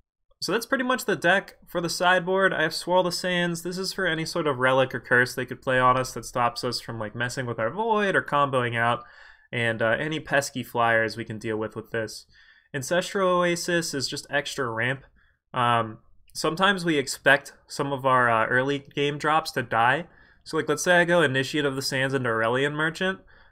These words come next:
and I expect my opponent to kill one of these guys before the next turn. I'll actually grab Ancestral Oasis. This way I can slam this, and I'll get plus two power, and I'll still be able to play a five drop or a six drop.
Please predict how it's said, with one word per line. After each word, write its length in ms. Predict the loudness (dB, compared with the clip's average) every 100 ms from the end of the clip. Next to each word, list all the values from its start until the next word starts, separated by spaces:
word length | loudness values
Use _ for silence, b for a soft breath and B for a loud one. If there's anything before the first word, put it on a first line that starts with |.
| -6
and 160 | 0 2
I 100 | 2
expect 460 | 0 0 0 0
my 140 | 0 0
opponent 420 | 0 0 0 -4
to 80 | -12
kill 440 | 0 2 4 0
one 260 | -4 -2 -2
of 140 | -2
these 200 | -6 -2
guys 600 | 2 4 4 -2 -10 -16 _ -10
before 320 | -4 0 0
the 100 | 0
next 260 | -2 -4
turn. 320 | -2 -2 -2 -8 b b b
I'll 140 | 4 4
actually 300 | 2 -2 -2
grab 420 | 2 4 4 2
Ancestral 680 | -2 -2 -4 -2 0 0 0
Oasis. 540 | -4 -4 -6 -6 -16 b b b -4
This 200 | -2 0
way 120 | 2
I 100 | 2
can 140 | 0
slam 460 | -8 -6 -2 -2 -2
this, 420 | 0 0 -4 -10 -4
and 140 | 0
I'll 120 | 0 2
get 240 | -2 -2
plus 300 | 0 0 0
two 180 | -4 -2
power, 400 | 2 4 4 2
and 160 | 0
I'll 80 | -4
still 220 | -2 -4
be 100 | 0
able 140 | -2 -2
to 60 |
play 180 | -2 0
a 60 | 0
five 280 | 0 0 0
drop 240 | -2 -2
or 100 | -6
a 40 |
six 300 | -6 -8 -6
drop. 360 | -6 -4 -6